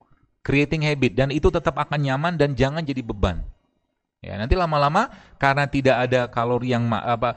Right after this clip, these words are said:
tidak ada apa, lemak yang masuk, ya, apalagi kita membiasakan untuk lapar, ya, maka otomatis lemak yang ada pada, eh, badan, ma-, di perutnya tadi akan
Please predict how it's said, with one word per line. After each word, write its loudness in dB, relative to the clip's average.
tidak 2
ada 0
apa, -4
lemak -2
yang -2
masuk, 0
ya, 0
apalagi 0
kita -2
membiasakan 0
untuk 4
lapar, -2
ya, -10
maka -4
otomatis 0
lemak 0
yang -4
ada -4
pada, -2
eh, -8
badan, -4
ma-, -4
di -8
perutnya -2
tadi -8
akan -10